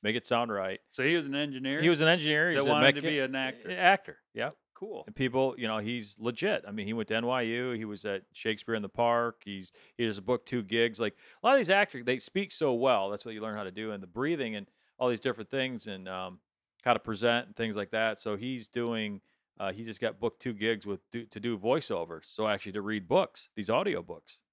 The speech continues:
Speaker 1: He'd be the guy that'd be reading it.
Speaker 2: Yeah.
Speaker 1: And you can make, doing that, reading some books, you can make eighty large a year.
Speaker 2: Really?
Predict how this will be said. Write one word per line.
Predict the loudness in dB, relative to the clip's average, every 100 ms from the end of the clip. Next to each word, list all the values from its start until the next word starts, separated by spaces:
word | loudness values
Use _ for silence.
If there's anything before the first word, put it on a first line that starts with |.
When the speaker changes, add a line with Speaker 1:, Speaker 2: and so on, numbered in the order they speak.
| -8
Speaker 1:
He'd | -4
be | -2
the | 0
guy | 2 2
that'd | 2
be | 2
reading | 4 4 2
it. | -8 -14 -6
Speaker 2:
Yeah. | -4 -4 -8 -6
Speaker 1:
And | -4
you |
can | -2 2
make, | 4 2 _ _ _ _ _ _ _ _ -6
doing | -2 0
that, | 2 4 2 -4 _ _ _ _ -10
reading | -6 -4
some | -4 -2
books, | 0 -2 -4
you | -4
can |
make | 0
eighty | 2 2 6
large | 6 4 0
a |
year. | -4 -4 -8 _ _ -12
Speaker 2:
Really? | -8 -8